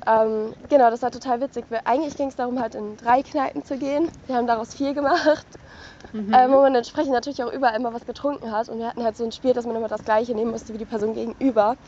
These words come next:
Speaker 1: Sprich, man musste sich halt einigen. Ähm,
Speaker 2: Ja.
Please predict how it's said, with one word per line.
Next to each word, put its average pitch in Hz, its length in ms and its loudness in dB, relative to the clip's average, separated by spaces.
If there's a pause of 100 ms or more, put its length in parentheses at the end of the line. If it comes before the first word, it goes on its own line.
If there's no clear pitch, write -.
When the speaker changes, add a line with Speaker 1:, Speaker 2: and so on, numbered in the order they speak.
(380)
Speaker 1:
Sprich, - 240 0
man 220 100 -2
musste 226 220 -8
sich 220 180 -10
halt 214 140 -2
einigen. 226 480 2 (920)
Ähm, 233 240 6
Speaker 2:
Ja. 202 140 0